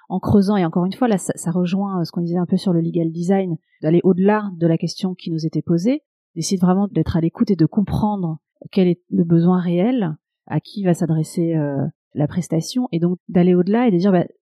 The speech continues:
en fait, votre problème, est-ce que c'est pas plutôt ça, ou est-ce qu'il n'y a pas aussi ça ? » Avant, on s'empêchait peut-être un peu de le faire parce que nos compétences étaient limitées, et maintenant, on n'a plus cette barrière, et ça donne déjà une liberté, et ça ouvre, euh, énormément de possibles.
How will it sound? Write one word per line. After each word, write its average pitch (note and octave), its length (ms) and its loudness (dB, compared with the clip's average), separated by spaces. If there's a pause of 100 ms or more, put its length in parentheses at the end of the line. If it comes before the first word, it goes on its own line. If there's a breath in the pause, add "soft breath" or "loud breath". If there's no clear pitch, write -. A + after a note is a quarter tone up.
en - 80 -4
fait, A3 200 0 (220)
votre F3 240 0
problème, G#3 300 2
est-ce G3 100 -2
que F#3 80 -6
c'est F3 120 -6
pas F3+ 120 2
plutôt F3+ 260 -2
ça, A3+ 180 0
ou G3+ 40 4
est-ce F3+ 140 0
qu'il F#3 180 -2
n'y E3+ 80 0
a D#3+ 40 2
pas F#3 100 2
aussi - 240 0
ça ? » A#3+ 320 -6 (320)
Avant, G#3 340 4
on E3 140 -2
s'empêchait F#3+ 540 -2
peut-être F#3+ 260 -2
un F3 60 -2
peu G3 100 0
de F#3 60 2
le F#3+ 80 4
faire G3+ 240 0
parce - 160 0
que F#3+ 80 -2
nos E3 100 -2
compétences F#3 480 -4
étaient E3+ 160 -4
limitées, E3+ 480 -4 (220)
et F#3 80 4
maintenant, A#3+ 440 2
on G3+ 100 -4
n'a F3 100 2
plus C4 100 -2
cette G#3 180 0
barrière, F3+ 480 0
et F3+ 120 0
ça F3 160 0
donne G3 180 2
déjà F3+ 160 2
une F3+ 180 0
liberté, G#3+ 560 0
et F3+ 40 0
ça F3 200 0
ouvre, G3 260 0
euh, D#3 460 -2
énormément G3 520 -2
de F#3 80 0
possibles. G3 600 0